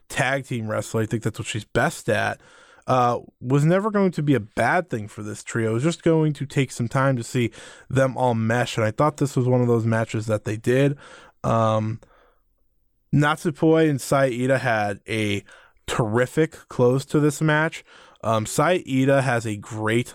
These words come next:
lariat, um, a lefty southpaw lariat. Uh, she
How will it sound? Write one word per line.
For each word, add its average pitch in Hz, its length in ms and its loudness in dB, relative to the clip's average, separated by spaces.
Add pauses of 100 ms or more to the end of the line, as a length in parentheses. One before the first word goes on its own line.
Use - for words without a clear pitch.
lariat, 107 640 0 (360)
um, 110 460 0
a 113 120 0
lefty 117 600 -2 (220)
southpaw 156 720 0
lariat. 143 540 4
Uh, 113 200 0
she 110 300 -6